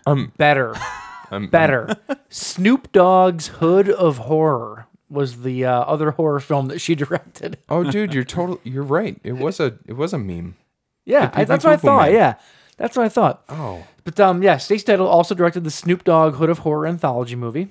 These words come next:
Speaker 2: which is, uh, I'm pretty sure it's an anthology. I've never actually seen it, but I'm
Speaker 1: Uh,
Speaker 2: pretty sure that it is.
Speaker 1: I've actually, I feel like I've s-, no, Tales from the Hood. I've
Speaker 2: Oh,
Speaker 1: seen
Speaker 2: that's
Speaker 1: Tales from the
Speaker 2: something
Speaker 1: Hood.
Speaker 2: of. So is Hood of Horror kind of the same deal?
Speaker 1: I don't know.
Speaker 2: I don't know either. I kinda
Speaker 1: No.
Speaker 2: wanna watch it now.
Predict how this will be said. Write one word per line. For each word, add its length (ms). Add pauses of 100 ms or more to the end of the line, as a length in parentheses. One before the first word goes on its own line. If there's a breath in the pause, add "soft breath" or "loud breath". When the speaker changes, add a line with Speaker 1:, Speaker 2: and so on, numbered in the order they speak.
Speaker 2:
which 200
is, 200
uh, 420
I'm 120
pretty 220
sure 140
it's 100
an 80
anthology. 360
I've 80
never 200
actually 160
seen 200
it, 160
but 120
I'm 400
Speaker 1:
Uh, 20
Speaker 2:
pretty 140
sure 200
that 120
it 100
is. 220 (200)
Speaker 1:
I've 140
actually, 260
I 120
feel 220
like 120
I've 120
s-, 220
no, 440
Tales 240
from 140
the 80
Hood. 260 (100)
I've 60
Speaker 2:
Oh, 300
Speaker 1:
seen 60
Speaker 2:
that's 180
Speaker 1:
Tales 100
from 160
the 80
Speaker 2:
something 60
Speaker 1:
Hood. 100
Speaker 2:
of. 260 (340 soft breath)
So 220
is 160
Hood 120
of 100
Horror 320
kind 200
of 60
the 60
same 240
deal? 280 (220)
Speaker 1:
I 80
don't 320
know. 160
Speaker 2:
I 60
don't 100
know 160
either. 180
I 40
kinda 180
Speaker 1:
No. 80
Speaker 2:
wanna 100
watch 220
it 60
now. 180